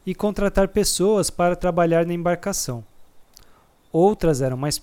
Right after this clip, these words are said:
simples e conseguiam somente construir pequenos botes. As famílias que finalizavam seus barcos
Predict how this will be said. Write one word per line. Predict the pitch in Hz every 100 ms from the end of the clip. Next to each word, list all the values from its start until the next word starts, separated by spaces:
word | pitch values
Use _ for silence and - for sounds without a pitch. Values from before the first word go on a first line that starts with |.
| -
simples | - 175 190 - 113 - - - _ _ _ -
e |
conseguiam | 139 196 196 202 170 175
somente | - 233 190 170 165 - - - _ _ -
construir | - 196 - 180 180
pequenos | 180 175 - 175 170
botes. | 127 120 113 - - - - - - - - - - - - - - - - - - - -
As | 208 -
famílias | 254 262 302 -
que | 240
finalizavam | - 277 269 226 160 165 151
seus | - 131 107
barcos | 135 165 156 - - -